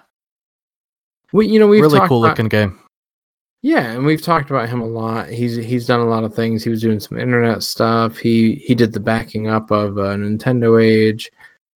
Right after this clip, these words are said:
Speaker 1: And he, he's just been an active person in the community, but he finally released a game on cart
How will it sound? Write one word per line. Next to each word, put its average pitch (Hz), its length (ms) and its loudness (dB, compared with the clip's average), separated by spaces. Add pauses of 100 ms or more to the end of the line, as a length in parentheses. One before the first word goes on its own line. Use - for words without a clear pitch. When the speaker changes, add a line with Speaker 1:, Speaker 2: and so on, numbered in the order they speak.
(560)
Speaker 1:
And 190 240 0
he, 190 260 2
he's 185 280 2
just 185 200 -4
been 151 280 2
an 131 220 -4
active 123 420 0
person 123 340 -4
in 113 120 -4
the 110 80 -4
community, 117 560 0
but 110 180 -6
he 127 160 -4
finally 143 400 -2
released 123 760 -2 (100)
a 113 120 -4
game 117 540 2
on 101 440 -10
cart - 760 -4